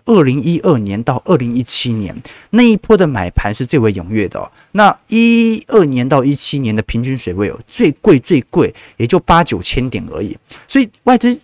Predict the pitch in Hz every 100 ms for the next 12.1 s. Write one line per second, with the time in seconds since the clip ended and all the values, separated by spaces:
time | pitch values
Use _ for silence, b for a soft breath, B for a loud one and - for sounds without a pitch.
0 | - 135 208 202 202 214 190 214 196 139
1 | 123 95 110 110 87 110 208 151 139 226
2 | 185 101 120 147 170 160 - 117 139 120
3 | - - 147 151 - 117 - 92 175 117
4 | 87 87 92 143 98 120 - b b 127
5 | 214 233 226 233 117 95 156 135 - 127
6 | 139 123 120 127 117 117 113 147 98 73
7 | - B B 170 165 131 - - 131 -
8 | 156 151 117 B B 185 165 143 101 107
9 | 120 - 123 151 131 135 139 135 - 110
10 | 104 120 - - - 123 - B B -
11 | 165 147 247 - 107 127 143 117 113 117
12 | 95